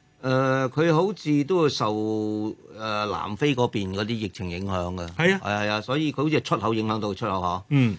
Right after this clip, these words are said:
Speaker 1: 咁變咗暫時呢個股票都係大約呢個水平啦，甚至有少少回少少嘅，有個壓力嘅。
Speaker 2: 嗯，因為鈷嘅最，呃，集中嗰個資源嘅，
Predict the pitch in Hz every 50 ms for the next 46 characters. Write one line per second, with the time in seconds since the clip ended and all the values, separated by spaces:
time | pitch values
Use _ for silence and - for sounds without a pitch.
0 | - _ - 156 196 170 160 151 147 147 151 165 165 165 170 147 123 127 104 107
1 | 110 113 104 - 104 101 101 120 151 151 120 98 - 107 110 123 135 135 131 -
2 | - 120 113 110 110 110 110 98 95 120 120 135 151 123 113 107 101 98 - _
3 | - 95 - 104 101 107 113 135 135 113 - 107 107 - 95 90 95 107 110 110
4 | 104 - 110 101 101 98 107 107 107 101 101 104 - 117 110 120 113 104 98 92
5 | 90 85 80 80 80 82 82 82 - - 98 95 - 95 90 90 87 87 90 90
6 | 87 87 82 78 76 - - - - _ - 143 123 110 98 - - - - -
7 | - - - 240 226 196 156 131 123 - - 196 196 196 180 156 147 127 120 120
8 | 117 - - 131 120 120 120 120 120 120 117 120 _ - 120 107 104 98 95 95
9 | - 117 104 - - 165 160 151 127 127 123 123 110 101 - - 156 143 131 117
10 | 98 87 82 80 80 80 85 - 110 107 104 101 101 98 98